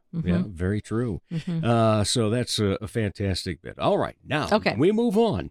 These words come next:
Speaker 1: Yes.
Speaker 2: Yes. All right. So you are going to be in the Glass Menagerie,
Speaker 1: Yes.
Speaker 2: which is, uh, actually kind of part of, uh, the Premiere Premieres, but it's
Speaker 1: Mm-hmm.
Speaker 2: more, I, I can't remember the official title
Speaker 1: I
Speaker 2: they're
Speaker 1: don't
Speaker 2: giving it.
Speaker 1: remember either.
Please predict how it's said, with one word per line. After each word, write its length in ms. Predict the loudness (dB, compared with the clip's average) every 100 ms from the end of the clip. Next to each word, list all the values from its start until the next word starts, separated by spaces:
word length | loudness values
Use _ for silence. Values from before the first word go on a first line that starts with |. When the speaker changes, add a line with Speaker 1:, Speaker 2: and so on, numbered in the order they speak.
| -4
Speaker 1:
Yes. 460 | -2 -2 -4 -10 -6
Speaker 2:
Yes. 760 | 0 2 4 2 0 0 -2 -4 -4
All 180 | -2 0
right. 280 | -2 -4
So 320 | 0 2 2 -2 -12 -20 _ _ -6
you 440 | 0 4 4 2 2
are 140 | 2
going 220 | 4 4
to 60 | 4
be 180 | 2 2
in 100 | 2
the 80 | 2
Glass 460 | 2 0 0 -2
Menagerie, 800 | -2 0 2 0 -2 0 0 -2 -4
Speaker 1:
Yes. 520 | -4 -2 2 4 4
Speaker 2:
which 300 | 4 2 -2
is, 500 | 0 2 2 2 2
uh, 160 | 0 0
actually 400 | 0 -2 -2 -4 -6 _ -20 -20 -8
kind 280 | -4 0
of 120 | 0 0
part 260 | 0 0
of, 220 | -2 -2 -2
uh, 220 | 0 -2
the 60 | -2
Premiere 320 | -2 -2 -2
Premieres, 420 | -4 -2 -2 -2
but 140 | -2
it's 100 | 0
Speaker 1:
Mm-hmm. 100 | 0
Speaker 2:
more, 260 | 0 0 -2 _ _ _ _
I, 240 | -4 0 0
I 60 |
can't 180 | -2 -2
remember 220 | 0 0
the 120 | 0
official 460 | -2 -2 -2 0 -4
title 340 | -2 -2 0 2
Speaker 1:
I 160 | 2
Speaker 2:
they're 120 | 2
Speaker 1:
don't 20 | 2
Speaker 2:
giving 140 | 2
it. 40 |
Speaker 1:
remember 180 | 0 0
either. 460 | -2 -2 -2 -4